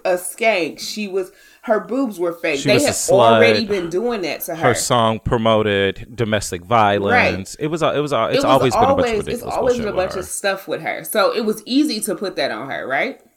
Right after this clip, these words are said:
Speaker 1: So then we go, the singles were set. It was supposed to be Like I Love You, and then Señorita,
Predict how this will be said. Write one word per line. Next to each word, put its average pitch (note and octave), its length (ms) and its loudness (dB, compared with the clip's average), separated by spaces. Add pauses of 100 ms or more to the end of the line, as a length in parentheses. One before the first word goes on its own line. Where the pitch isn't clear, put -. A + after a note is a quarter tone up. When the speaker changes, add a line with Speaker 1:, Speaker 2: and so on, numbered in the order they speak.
(920)
Speaker 1:
So G#3+ 320 -2
then G#3+ 680 -4 (340)
we G3+ 220 -4
go, D#3 600 0 (920)
the F3+ 140 0
singles D4 500 0
were F#3+ 140 -4
set. G3 480 -4
It F3+ 140 -2
was A3+ 140 -4
supposed G3+ 380 -4
to F3+ 80 -12
be D#3+ 100 2
Like F3 260 0
I G#3+ 100 0
Love F3+ 260 -4
You, F#3 300 -4 (200)
and D#3+ 200 0
then D#3+ 140 4
Señorita, F3 840 -2